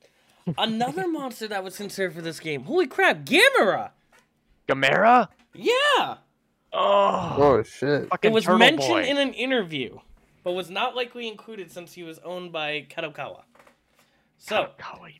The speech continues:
Speaker 1: I wanna
Speaker 2: beast.
Speaker 1: quickly mention the last of the monsters because I'm actually really upset by the last one I'm gonna mention.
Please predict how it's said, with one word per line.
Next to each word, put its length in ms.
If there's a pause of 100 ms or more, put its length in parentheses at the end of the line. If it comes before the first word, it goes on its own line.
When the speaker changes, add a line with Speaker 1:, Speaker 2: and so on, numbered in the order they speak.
Speaker 1:
I 120
wanna 240
Speaker 2:
beast. 120
Speaker 1:
quickly 240
mention 380
the 80
last 320
of 60
the 60
monsters 460
because 280
I'm 160
actually 260
really 240
upset 400
by 100
the 120
last 360
one 100
I'm 100
gonna 140
mention. 500